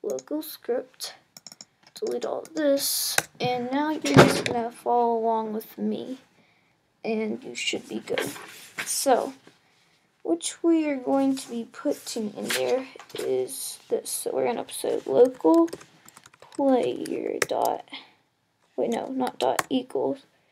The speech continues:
game dot players dot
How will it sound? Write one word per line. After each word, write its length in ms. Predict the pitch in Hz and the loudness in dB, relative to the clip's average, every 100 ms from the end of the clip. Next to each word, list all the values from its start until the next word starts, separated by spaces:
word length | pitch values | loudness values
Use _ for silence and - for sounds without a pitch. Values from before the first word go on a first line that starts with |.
| _ _ _ - - _ _ _ _ _ _ _ _ _ _ - | _ _ _ -20 -20 _ _ _ _ _ _ _ _ _ _ -4
game 680 | - 240 240 269 294 311 320 - - - - _ - | 4 6 8 6 6 4 2 -2 -20 -20 -20 _ -6
dot 500 | - 135 - 123 - - - - _ _ _ _ _ _ _ _ _ _ _ _ _ _ _ _ _ _ _ _ _ - - _ _ _ - | -2 0 2 0 -4 -14 -18 -20 _ _ _ _ _ _ _ _ _ _ _ _ _ _ _ _ _ _ _ _ _ -20 -20 _ _ _ -2
players 1200 | 269 254 254 - - - - - - - - - - - _ _ _ _ _ _ _ _ _ _ _ _ _ _ _ | 2 2 2 -2 -6 -6 -4 -2 -2 -4 -4 -8 -10 -20 _ _ _ _ _ _ _ _ _ _ _ _ _ _ _
dot 520 | - 147 143 - 302 | 2 2 2 -2 -12